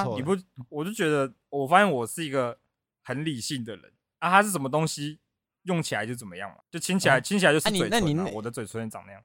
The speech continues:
Speaker 2: 那你内裤有特别换过吗？
Speaker 1: 内裤有特别换过呢。
Speaker 2: 换新的，换新的，没有破洞的。
Speaker 1: <laughs> 我没有，本来就没有破洞，我本来就没有破洞。<laughs> 怎样？
Speaker 2: <laughs> 但是，是我看过那个蝙蝠侠大战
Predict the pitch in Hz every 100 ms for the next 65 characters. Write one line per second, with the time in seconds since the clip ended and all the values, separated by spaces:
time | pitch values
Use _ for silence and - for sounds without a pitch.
0 | _ 233 196 214 208 - 220 180 127 -
1 | 165 127 120 131 110 117 101 87 110 110
2 | 101 101 101 98 - _ _ - 135 -
3 | - 131 127 127 - - 180 165 147 143
4 | 135 139 120 127 123 143 156 127 - 131
5 | 143 175 - 123 120 147 139 151 127 135
6 | 117 - - 127 127 147 143 120 117 117
7 | - - - - - - - - - -
8 | 135 143 - - - 339 339 - - -
9 | - 403 - - 247 247 240 285 - -
10 | 226 165 208 190 202 190 185 165 - 143
11 | 143 - 151 165 147 131 156 151 151 143
12 | 135